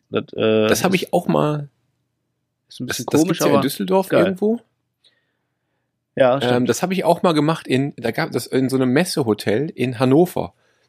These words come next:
Speaker 2: Da gab's das auch. Da hat sich auch die gesamte Etage gedreht. Das war allerdings irgendwie viertes Obergeschoss. Das war unfassbar unspektakulär.
Speaker 1: <laughs>
Speaker 2: Aber die hatten
Speaker 1: Das
Speaker 2: vielleicht
Speaker 1: ist
Speaker 2: einfach so ein
Speaker 1: Quatsch.
Speaker 2: bisschen, so ein bisschen Getriebe über. Oder so, die hatten so eine runde Platte über und gesagt, komm, die bauen wir jetzt einfach da rein.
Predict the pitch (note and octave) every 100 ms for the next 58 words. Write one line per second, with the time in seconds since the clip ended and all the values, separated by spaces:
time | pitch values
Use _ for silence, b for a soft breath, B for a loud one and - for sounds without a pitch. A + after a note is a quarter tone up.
0 | _ A2 A#2 B2+ - A#2 - A2+ G#2+ A2
1 | - A#2 B2 A#2 G#2 G2 G#2+ F#2 G2 G2
2 | G2+ G#2 C#3 A2+ - G2 A2 - G#2+ G#2
3 | - A#2+ G#2+ G2+ F#2+ F#2+ F2+ F#2 F#2+ -
4 | C#3 C#3+ - B2 - B2+ B2+ - G2 F#2
5 | F#2 A2 D3 C#3+ - C3+ C6+ - - F#2+
6 | - - - A2+ G2 C#3+ C#3 D3+ - G2+
7 | G2+ G#2 G2 - - A#2 A2+ A#2+ A2 G#2+
8 | G#2+ G#2+ - C3 B2 - G2 F#2+ - G#2+
9 | G2 A2 G#2 B2 A#2 A2 A#2+ A2 G2+ C3
10 | F#2 F#2 G#2 F#2+ G#2 G2 F2 F2 F2+ F2
11 | E2+ E2+ F2 F2